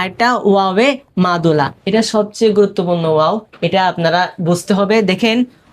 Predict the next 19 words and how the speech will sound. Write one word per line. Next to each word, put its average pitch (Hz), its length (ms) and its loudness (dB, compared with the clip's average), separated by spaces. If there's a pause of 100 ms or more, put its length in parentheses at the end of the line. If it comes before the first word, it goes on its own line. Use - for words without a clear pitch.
(140)
ওয়াওয়ে 196 280 4 (100)
মাদুলা 185 420 2 (640)
এর 240 120 2 (320)
ওয়াও 196 220 2 (120)
থাকবে 202 300 0
একটা, 202 220 -4 (480)
ওয়াওয়ের 196 480 2 (200)
পূর্বে, 180 420 2 (260)
ওয়াওয়ের 185 380 0 (280)
আগে 190 240 0 (480)
একটা 175 180 -4 (120)
খ - 20 -8 (240)
থাকবে, 170 280 -4
এটা 180 200 -2
খ - 20 -20 (200)
থাকবে, 165 260 0 (920)
ওই 220 140 2 (120)
ওয়াওটা 196 400 2 (500)
উচ্চারিত 196 560 0